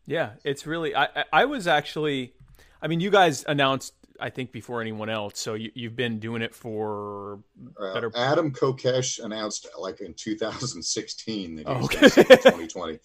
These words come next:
Speaker 1: <laughs> Like,
Speaker 2: And,
Speaker 1: announced
Speaker 2: uh,
Speaker 1: before
Speaker 2: and
Speaker 1: the last election?
Speaker 2: Right, and, uh, Arvin, uh, and Arvin announced at the last, in Nor-,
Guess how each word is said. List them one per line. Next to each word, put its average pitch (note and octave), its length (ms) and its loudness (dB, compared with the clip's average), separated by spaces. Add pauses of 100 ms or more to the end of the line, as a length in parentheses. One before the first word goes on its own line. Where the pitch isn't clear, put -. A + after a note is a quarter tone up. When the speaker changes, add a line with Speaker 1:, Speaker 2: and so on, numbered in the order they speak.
(180)
Speaker 1:
<laughs> G#3+ 220 -12
Like, E3+ 180 0
Speaker 2:
And, E3 120 4
Speaker 1:
announced C#3+ 180 6
Speaker 2:
uh, G#3 80 6 (100)
Speaker 1:
before D#3 280 4
Speaker 2:
and D3+ 80 8
Speaker 1:
the C#3+ 80 6
last C3+ 300 4
election? D3+ 440 -2 (800)
Speaker 2:
Right, G2+ 260 2
and, A2 260 2
uh, G#2 200 4
Arvin, B2 600 6
uh, G2+ 320 0
and G#2 360 -4
Arvin B2 320 4
announced G#2+ 520 -4
at G#2 220 -4
the G#2 80 -4
last, F#2 400 -4
in B2 420 0
Nor-, F#2+ 380 -2